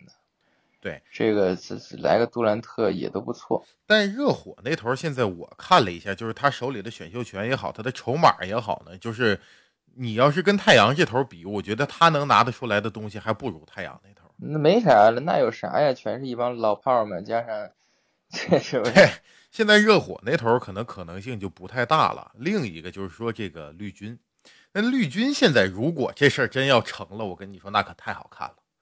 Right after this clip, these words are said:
Speaker 2: 杜兰特当时在雷霆被人家勇士抬走，去了勇士。<laughs> 现在在篮网被绿军抬走，又去了绿军，
Speaker 1: <laughs>
Speaker 2: 我估计这就成他一辈子污点儿了。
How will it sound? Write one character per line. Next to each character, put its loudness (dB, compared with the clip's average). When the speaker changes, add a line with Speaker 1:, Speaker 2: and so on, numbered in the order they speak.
Speaker 2:
杜 -6
兰 -2
特 -6
当 0
时 -8
在 -2
雷 -6
霆 -12
被 4
人 0
家 -2
勇 -4
士 -4
抬 -6
走， -8
去 -12
了 -8
勇 -10
士。 -20
<laughs> -10
现 6
在 12
在 10
篮 10
网 8
被 6
绿 4
军 0
抬 6
走， 4
又 4
去 2
了 6
绿 4
军， 2
Speaker 1:
<laughs> 2
Speaker 2:
我 2
估 0
计 4
这 6
就 2
成 -4
他 2
一 4
辈 10
子 2
污 -8
点 4
儿 -4
了。 -20